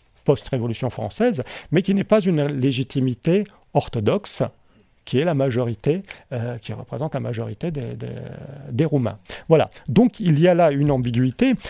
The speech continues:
et une ambiguïté qui, euh, en fait, dans la construction de l'identité nationale roumaine de l'entre-deux-guerres,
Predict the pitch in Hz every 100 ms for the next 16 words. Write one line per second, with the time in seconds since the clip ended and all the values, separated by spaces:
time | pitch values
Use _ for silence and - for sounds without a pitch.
0 | - 202 208 190 202 190 143 143 156 143
1 | - 262 214 - 214 185 - 156 127 -
2 | 131 226 247 - 120 110 120 120 110 -
3 | 143 - 190 - 226 143 123 123 143 -
4 | 143 190 175 - 143 139 131 117 131 151
5 | 143 113 120 120 - 117 104 104 220 240
6 | 113